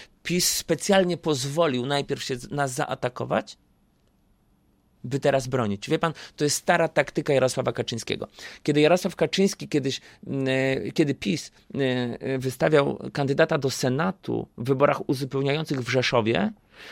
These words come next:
Jarosław Kaczyński wyszedł i obraził wszystkich przedsiębiorców, pracodawców, cały hejt, e, w Polsce się rzucił na niego i ludzie z pisu mówią: "Co ty, co ty zrobiłeś?"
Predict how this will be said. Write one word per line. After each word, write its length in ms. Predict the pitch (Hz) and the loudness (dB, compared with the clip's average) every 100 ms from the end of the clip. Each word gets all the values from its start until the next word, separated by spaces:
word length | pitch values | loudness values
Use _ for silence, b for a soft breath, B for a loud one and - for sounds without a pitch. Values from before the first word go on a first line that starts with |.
| B - | B 2
Jarosław 400 | 143 165 165 - | 4 4 2 -2
Kaczyński 460 | 151 156 143 151 | -2 -2 -2 -2
wyszedł 640 | 123 160 - 147 165 139 - B B _ | 0 0 2 2 2 -2 -6 B B _
i 220 | 147 143 | 2 4
obraził 600 | 147 131 151 147 131 135 127 | 2 4 4 4 2 0 -2
wszystkich 680 | - 143 - - 127 120 | -4 -6 -6 -6 -6 -6
przedsiębiorców, 1080 | - 120 - 135 135 139 135 - 135 127 - _ | -6 -6 -2 0 4 4 4 0 -2 -2 -12 _
pracodawców, 920 | 143 135 - 123 139 127 - 139 123 - | 0 0 0 0 2 0 -4 -6 -6 -12
cały 340 | - 143 139 | -2 2 2
hejt, 440 | 131 147 135 117 - B B - | 2 4 4 2 -8 B B -4
e, 140 | 123 | -4
w 80 | 120 | -4
Polsce 680 | - 123 120 - 123 123 120 | 0 0 0 -6 -4 -4 -4
się 180 | - 120 | -6 -4
rzucił 360 | 127 123 123 | -4 -4 -6
na 100 | 120 | -6
niego 380 | 117 117 135 180 - B B B - | -6 -4 -4 -4 -6 B B B -6
i 100 | 131 | -2
ludzie 400 | 139 135 135 135 110 | -2 0 0 0 -6
z 100 | - | -10
pisu 400 | 127 123 - 131 | -10 -8 -6 -6
mówią: 520 | 120 120 123 123 127 - | -6 -6 -6 -8 -10 -14
"Co 140 | - | -18
ty, 120 | - 151 139 - | -14 -16 -16 -18
co 120 | - | -16
ty 140 | 160 175 | -14 -12
zrobiłeś?" 360 | 175 190 - | -8 -6 -8